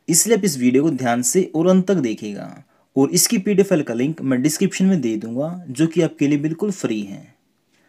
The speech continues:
आप वहाँ से डाउनलोड कर सकते हैं या फिर हमारे Telegram ग्रुप को ज्वाइन कर सकते हैं, जिसका लिंक भी मैं डिस्क्रिप्शन में दे दूंगा, या फिर आप सर्च कर सकते हैं Telegram पे एजुकेशन गुरुजी।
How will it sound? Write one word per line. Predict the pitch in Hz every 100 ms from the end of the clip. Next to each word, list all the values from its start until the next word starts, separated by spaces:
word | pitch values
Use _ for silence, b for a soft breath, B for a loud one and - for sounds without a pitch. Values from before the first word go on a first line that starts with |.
| _ -
आप | 156 160
वहाँ | 170
से | 165
डाउनलोड | 151 160 160 156
कर | 120
सकते | 113 - 135
हैं | 160 180 185 b b _ -
या | 127 139
फिर | 185 202
हमारे | 175 175 165
Telegram | 156 160 156 156
ग्रुप | 143 139
को | 165
ज्वाइन | 143 156 180
कर | 113
सकते | - 98 -
हैं, | - 107 139 _ _ -
जिसका | 147 160 165
लिंक | 151 151 151
भी | 165
मैं | 165
डिस्क्रिप्शन | 143 - 151 - 175
में | 196
दे | 127 107
दूंगा, | - 107 98 - - 127
या | 151
फिर | 180 196
आप | 196
सर्च | - 160
कर | - 120
सकते | 113 - 143
हैं | 143
Telegram | 156 160 165 170
पे | 160 190 190 b b b -
एजुकेशन | 139 151 160 165 208 202
गुरुजी। | 123 107 98 101